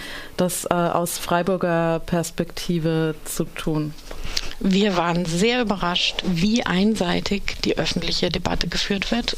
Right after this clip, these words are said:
Speaker 2: und auch wie einseitig sich die Medien und die Ermittler in dieser Debatte positionieren. Nämlich nur pro dieser Technologien. Diese Technologien seien einfach, sogar trivial. Solche Wörter sind gefallen. Man könnte einfach ablesen,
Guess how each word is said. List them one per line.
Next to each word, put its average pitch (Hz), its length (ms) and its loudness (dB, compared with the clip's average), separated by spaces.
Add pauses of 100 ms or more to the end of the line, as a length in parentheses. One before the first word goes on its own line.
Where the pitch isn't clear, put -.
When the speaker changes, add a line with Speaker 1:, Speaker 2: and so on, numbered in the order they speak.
Speaker 2:
und 185 280 0
auch - 180 8
wie 214 140 2
einseitig 196 600 2
sich - 240 0
die 156 120 4
Medien 190 460 4
und 208 320 4
die - 80 0
Ermittler 175 560 0
in 175 100 0
dieser 175 220 -2
Debatte - 340 0
positionieren. 165 680 -2 (540)
Nämlich 202 340 4
nur 226 460 4
pro 208 440 2 (200)
dieser 196 320 2
Technologien. 202 800 2 (520)
Diese 214 160 2
Technologien 190 480 2
seien 165 220 0 (120)
einfach, 220 800 0
sogar 165 320 0
trivial. 190 680 2
Solche 202 300 0
Wörter 202 240 0
sind 190 180 -2
gefallen. 185 400 0
Man 180 120 0
könnte 185 240 0 (100)
einfach 220 600 2
ablesen, 208 720 2